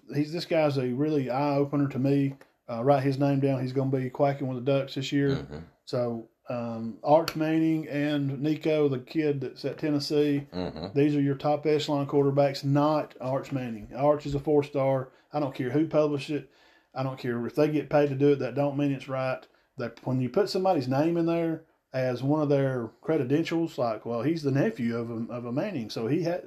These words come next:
Speaker 1: No.
Speaker 2: So they just bumped him up as the best quarterback in the, this class.
Speaker 1: There's no way you're watching his video.
Speaker 2: But he's not the best quarterback in this
Speaker 1: They only,
Speaker 2: class,
Speaker 1: they only
Speaker 2: right?
Speaker 1: play good competition. Go study his region and see who he plays. Watch the games.
Speaker 2: Mm-hmm.
Speaker 1: Uh, anyway.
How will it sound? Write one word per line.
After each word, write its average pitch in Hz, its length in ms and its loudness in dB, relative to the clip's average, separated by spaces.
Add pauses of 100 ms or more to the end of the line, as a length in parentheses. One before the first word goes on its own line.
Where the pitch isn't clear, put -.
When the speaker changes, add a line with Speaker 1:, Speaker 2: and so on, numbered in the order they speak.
Speaker 1:
No. 117 100 -14
Speaker 2:
So 101 200 6
they 90 140 6
just 85 240 -2
bumped 87 240 2
him 87 180 0
up 71 180 -4
as 73 120 -12
the 73 80 -8
best 80 240 -2
quarterback 73 560 -2
in 69 160 -8
the, 62 100 -12 (420)
this 85 220 0
class. - 280 0 (220)
Speaker 1:
There's - 40 -8
no 151 140 4
way 135 200 4
you're 123 80 -4
watching 120 320 -6
his 113 120 -8
video. 113 220 2
Speaker 2:
But 92 80 2
he's 87 160 0
not 101 380 8
the 78 100 -6
best 76 280 -6
quarterback 64 480 -10
in 69 100 -12
this 139 140 -2
Speaker 1:
They 156 80 6
only, 156 140 0
Speaker 2:
class, 139 60 -4
Speaker 1:
they 151 60 4
only 160 140 2
Speaker 2:
right? 143 100 -2
Speaker 1:
play 160 140 2
good 143 240 -2
competition. 127 560 -6
Go 147 160 2
study 175 300 0
his 165 100 2
region 143 400 2
and 117 80 -6
see 139 160 -2
who 139 100 0
he 139 60 0
plays. 113 540 -6 (280)
Watch 277 380 6
the 165 80 -6
games. 170 720 -6 (500)
Speaker 2:
Mm-hmm. 69 340 -12 (100)
Speaker 1:
Uh, 127 240 -2
anyway. 120 440 0